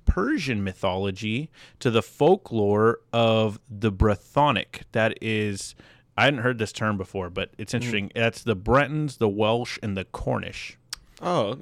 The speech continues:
Speaker 2: they have their own little name for that. Okay.
Speaker 1: I didn't know they did.
Speaker 2: Yeah, I didn't know that either.
Speaker 1: Uh, I always just, uh, pieced them in with this next one, which is Gaelic. Uh, that's the Irish, Scots,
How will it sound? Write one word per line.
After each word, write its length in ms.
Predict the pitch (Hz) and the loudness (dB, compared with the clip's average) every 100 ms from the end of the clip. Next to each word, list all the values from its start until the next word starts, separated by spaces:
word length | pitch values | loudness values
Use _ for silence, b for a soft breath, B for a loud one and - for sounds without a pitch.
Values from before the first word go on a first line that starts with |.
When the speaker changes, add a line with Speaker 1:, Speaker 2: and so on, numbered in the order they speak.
| - | -4
Speaker 2:
they 140 | 120 | 0
have 200 | 139 123 | 0 0
their 180 | 123 127 | 0 0
own 160 | 131 | 0
little 160 | 123 120 | -2 -4
name 220 | 113 165 | -6 -8
for 100 | 196 | -10
that. 140 | 104 104 | -10 -8
Okay. 120 | 113 | -2
Speaker 1:
I 160 | 110 175 | -2 -2
didn't 200 | 165 113 | -4 -2
know 100 | 104 | -4
they 140 | 92 | -4
did. 260 | 87 104 104 | -4 0 4
Speaker 2:
Yeah, 200 | 156 113 | 6 6
I 60 | |
didn't 140 | 127 131 | 2 0
know 100 | 123 | 2
that 160 | 123 | 2
either. 240 | 131 123 120 | 2 0 0
Speaker 1:
Uh, 360 | 120 113 113 110 - | 4 4 4 2 0
I 240 | 110 139 | 2 4
always 280 | 147 139 127 | 4 4 0
just, 320 | - 127 - - - _ _ - _ - | -4 -6 -6 -16 -20 _ _ -20 _ -2
uh, 360 | 117 104 98 87 - _ | 2 2 2 -2 -10 _
pieced 240 | - 135 - | -4 -4 -2
them 120 | 113 | -2
in 100 | 113 | 0
with 120 | 113 - | 0 -2
this 160 | 98 | -4
next 360 | 107 117 127 - | 0 2 0 -2
one, 180 | 101 90 | -8 -8
which 160 | 92 - | -8 -10
is 140 | 92 | -12
Gaelic. 760 | 104 98 110 110 90 - - _ b b b _ | -10 -2 0 0 -4 -12 -20 _ b b b _
Uh, 220 | 104 101 | 0 2
that's 280 | 95 110 - | 2 0 0
the 140 | 110 - | -4 -2
Irish, 520 | 101 110 107 110 - | 0 0 -2 -6 -12
Scots, 600 | - - - 95 92 - | -16 -8 -2 -2 -2 -6